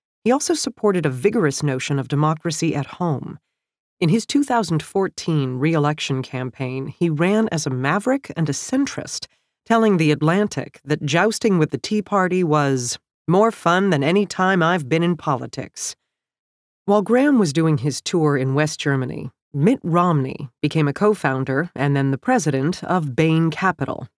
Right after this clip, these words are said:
a private equity investment firm. Born in Michigan, Romney worked in Massachusetts during his years at Bain, but he also kept, thanks to his Mormon faith, close ties to Utah. While Graham was a military lawyer,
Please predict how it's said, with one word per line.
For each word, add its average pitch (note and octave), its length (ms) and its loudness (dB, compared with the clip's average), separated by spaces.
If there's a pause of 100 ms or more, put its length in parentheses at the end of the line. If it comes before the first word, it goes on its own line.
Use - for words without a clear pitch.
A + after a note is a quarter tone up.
(120)
a - 40 -6
private G#3 420 0
equity F3+ 380 0
investment D3 560 -2
firm. - 420 -10 (440)
Born F3+ 280 2
in C#3 140 2
Michigan, C3+ 600 0
Romney F3 440 4
worked D3 320 0
in C#3 80 0
Massachusetts - 800 -4
during C3 280 -2
his A#2+ 220 -6
years B2+ 300 -4
at - 160 -10
Bain, C#3 380 0 (380)
but A3+ 100 2
he C4+ 100 4
also C4+ 300 2
kept, D3 500 -2 (120)
thanks C3+ 280 -4
to C#3 120 -2
his C3 240 -2
Mormon D3 420 2
faith, D3 460 -2 (140)
close D#3+ 320 0
ties B2+ 440 -4
to G#3 100 -4
Utah. - 480 -2 (720)
While G3 160 4
Graham C4 380 4
was G3 140 2
a D#3+ 40 4
military D3+ 580 2
lawyer, C3 520 -4